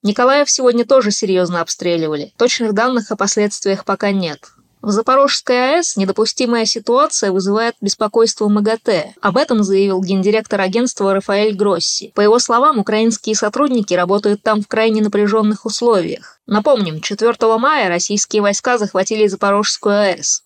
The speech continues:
А Гросси сейчас надеется, что эксперты М Г Т смогут в ближайшее время посетить станцию.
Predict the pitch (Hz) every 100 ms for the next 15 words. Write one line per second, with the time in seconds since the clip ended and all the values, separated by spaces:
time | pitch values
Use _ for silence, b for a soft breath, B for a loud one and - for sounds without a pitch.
0 | _ 196 190 302 - 202 190 - 202 214
1 | 202 247 247 226 185 - 202 202 - 214
2 | 208 226 208 202 196 262 - 202 202 190
3 | 196 196 202 202 220 190 214 208 180 196
4 | 202 196 - - 170 160 - 156 -